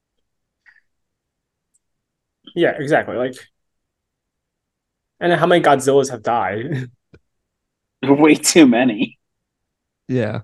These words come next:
Speaker 1: He's died in four of them, <laughs> but he's come back to life
Speaker 2: Only
Speaker 1: every time.
Speaker 2: four? Uh, what,
Speaker 3: Yeah,
Speaker 2: like,
Speaker 3: he
Speaker 2: the
Speaker 3: died.
Speaker 2: fifteen movies he's been in?
Speaker 3: Yeah, and he'll be, he's about
Speaker 1: Over
Speaker 3: to be
Speaker 1: thirty
Speaker 3: resurrected
Speaker 1: live
Speaker 3: by
Speaker 1: action
Speaker 3: me,
Speaker 1: movies.
Speaker 3: apparently.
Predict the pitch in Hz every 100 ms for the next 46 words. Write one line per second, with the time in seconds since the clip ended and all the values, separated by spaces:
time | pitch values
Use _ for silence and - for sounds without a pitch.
0 | - 185 170 151 175 175 175 151 156 143
1 | 127 147 190 175 - - 214 - 220 180
2 | 202 196 170 151 160 170 202 220 208 135
3 | 120 131 117 156 190 220 _ 160 160 147
4 | 165 113 135 135 131 156 - 165 160 131
5 | 120 120 143 - 160 151 170 175 185 196
6 | - _ - 143 139 113 107 123 123 131
7 | 123 120 120 190 202 - 180 190 - 156
8 | 160 160 147 120 104 143 143 143 107 107
9 | 101 117